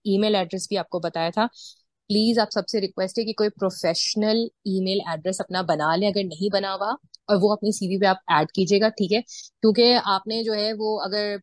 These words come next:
पिंडी बॉय एट जी मेल डॉट कॉम लिख के दे दिया है वहां पर, ठीक है, या फिर पापा की परी at yahoo dot com बनाकर अगर आप अपनी सीवी पे डाल रहे हो, इन लोगों को कोई job नहीं देगा, ठीक है। Please अपने नाम के साथ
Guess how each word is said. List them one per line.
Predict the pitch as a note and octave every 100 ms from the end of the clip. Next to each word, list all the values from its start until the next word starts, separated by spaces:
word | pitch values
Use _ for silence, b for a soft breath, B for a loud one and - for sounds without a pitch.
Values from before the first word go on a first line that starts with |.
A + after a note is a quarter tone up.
| -
पिंडी | G#3+ G#3+ G#3+
बॉय | G3+ G#3 G3+
एट | G#3
जी | F3 G3
मेल | G#3 G#3+
डॉट | G3 -
कॉम | G3+ G#3
लिख | G3 -
के | A3+
दे | F#3+ G3+
दिया | G#3+ G#3+
है | F#3
वहां | E3 E3 -
पर, |
ठीक | F3 F#3 F#3+
है, | G3
या | F#3+
फिर | F#3+ G3
पापा | F#3 F3+ G3+
की | A3
परी | F#3 F#3 G3+
at | G3 G3
yahoo | F3 G#3 G3
dot | F#3+ -
com | F#3+ F#3+
बनाकर | F3 E3+ G3
अगर | F3+ F#3
आप | F3+
अपनी | F3+ F#3+
सीवी | G3 F#3 G3
पे | F#3
डाल | D3+ D#3
रहे | F3
हो, | E3+ F#3+ B B B -
इन | G#3
लोगों | G3+ G3
को | G3
कोई | F#3+ F#3+
job | F3 E3+ E3+
नहीं | E3 G3 F#3
देगा, | D#3 D3+ - - -
ठीक | F#3+ -
है। | A3
Please | - G#3+ G3 A#3+ A3+
अपने | G#3+ G3+ G3+
नाम | F#3 E3+ F3+
के | F#3 F#3
साथ | - D#3